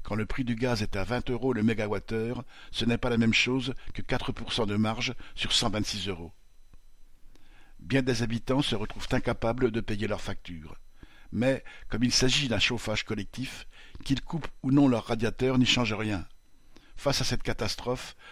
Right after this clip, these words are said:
le syndic n'avance aucune solution.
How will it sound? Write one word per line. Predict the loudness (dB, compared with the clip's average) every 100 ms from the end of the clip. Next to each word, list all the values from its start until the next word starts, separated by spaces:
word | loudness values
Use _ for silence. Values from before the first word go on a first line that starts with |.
| -10
le | -4
syndic | 0 2 2 0 0
n'avance | 0 2 2 0 0 -2
aucune | -2 0 0
solution. | 0 0 -2 -4 -6